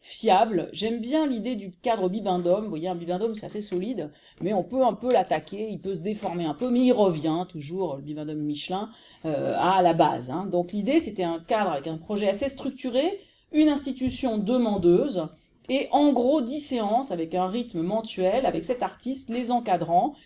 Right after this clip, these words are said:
qui pouvaient continuer à parler du projet entre les séances, et créer à partir d'émotions, sur des thèmes qui étaient imposés ou non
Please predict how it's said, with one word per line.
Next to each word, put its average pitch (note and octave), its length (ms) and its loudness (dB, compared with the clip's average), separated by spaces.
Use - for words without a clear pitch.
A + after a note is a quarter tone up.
qui G#3+ 140 -6
pouvaient A#3 380 6
continuer A3 380 -2
à A3+ 80 4
parler F#3 240 -2
du F3 140 -6
projet F#3 400 -4
entre F3 300 -6
les D#3 140 -6
séances, E3+ 640 -6
et F4+ 240 8
créer D4+ 640 0
à G#3+ 100 0
partir A3+ 500 -4
d'émotions, G3 760 0
sur D4+ 280 0
des C#4+ 160 0
thèmes F4 260 4
qui E4 140 -2
étaient B3 260 -4
imposés C#4 720 -2
ou D4+ 160 2
non C4+ 380 6